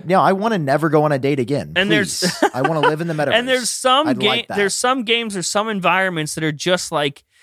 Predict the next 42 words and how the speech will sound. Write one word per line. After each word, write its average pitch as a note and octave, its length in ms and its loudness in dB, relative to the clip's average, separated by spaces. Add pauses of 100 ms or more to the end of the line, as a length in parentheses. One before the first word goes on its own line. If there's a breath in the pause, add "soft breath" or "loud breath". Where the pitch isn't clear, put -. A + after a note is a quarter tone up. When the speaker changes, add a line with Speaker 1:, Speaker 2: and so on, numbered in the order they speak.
(380 soft breath)
Speaker 2:
so A#3 600 2
well G#3+ 460 4
tailored. G3 560 0
Like, D3+ 200 0
there, E3 240 -6
like, D#3+ 240 0
there's D#3+ 200 -4
a D3 60 -2
ping G#3+ 280 -6
pong A3 220 0
Speaker 1:
Hmm. G#3+ 40 -4
Speaker 2:
game A3 240 0
that G3+ 360 0
I F3 100 2
really G3+ 280 2
like G3+ 320 2
that, E3 140 -2
like, D#3 360 2
Speaker 1:
That F#2+ 120 -10
sounds C#3+ 160 -6
Speaker 2:
the F3 100 2
Speaker 1:
fun. F3 160 -8
Speaker 2:
physics G3 460 2
are D#3+ 100 0
crazy. C3+ 520 -2
Like, A#2+ 180 -6
the C#3+ 60 -8
physics E3+ 440 0
are B2+ 60 0
so F#3 300 2
accurate. F3+ 720 0 (520 soft breath)
The, D#3 220 2
the D3+ 140 0
mini F3 280 2
golf F#3+ 300 2
game F#3+ 220 -2
is D3 100 -2
so F#3 440 0
much A#3+ 300 0
fun. F#3+ 380 2
It's F3+ 260 -4
ridiculous. C#3+ 840 -4